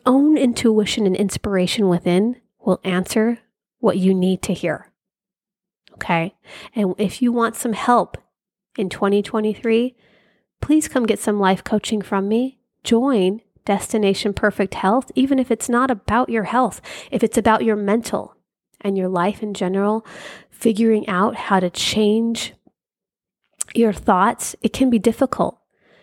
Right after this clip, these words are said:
but when you got someone guiding you, helping you see that and do that every single week, imagine where you'll be by the end of twenty twenty-three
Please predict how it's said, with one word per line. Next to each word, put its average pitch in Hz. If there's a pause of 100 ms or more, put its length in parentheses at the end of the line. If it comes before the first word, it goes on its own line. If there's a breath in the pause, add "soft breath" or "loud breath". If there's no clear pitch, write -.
(240 soft breath)
but 208
when 196
you 190
got 190
someone 190
guiding 208
you, 165 (520)
helping 214
you 185
see -
that 185
and 170
do 214
that 185 (400)
every 202
single 196
week, 202 (400)
imagine 190
where 170
you'll 165
be 294
by 175
the 175
end 175
of 180
twenty 196
twenty-three 190